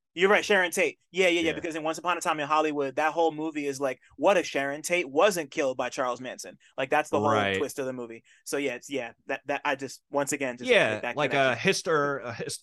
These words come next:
Speaker 2: historical fiction. I guess I would do
Speaker 1: Yeah.
Speaker 2: something like that. So I would just lie about my life and, like, make it sci-fi or something. You know, it would be, like, the same story of my life where it's just, like, kind of average kid grows up,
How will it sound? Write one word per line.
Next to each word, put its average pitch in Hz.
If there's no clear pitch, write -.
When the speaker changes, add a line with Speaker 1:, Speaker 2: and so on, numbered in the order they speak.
Speaker 2:
historical 139
fiction. 170
I 139
guess 180
I 185
would 160
do 165
Speaker 1:
Yeah. 165
Speaker 2:
something 147
like 120
that. 101
So -
I 151
would 175
just 170
lie 139
about 151
my 139
life 120
and, 113
like, 107
make 117
it 120
sci-fi 101
or 98
something. 87
You 104
know, 104
it 123
would 135
be, 156
like, 147
the 156
same 139
story 131
of 127
my 117
life 110
where 120
it's 113
just, 117
like, 110
kind 160
of 156
average 139
kid 135
grows 123
up, 113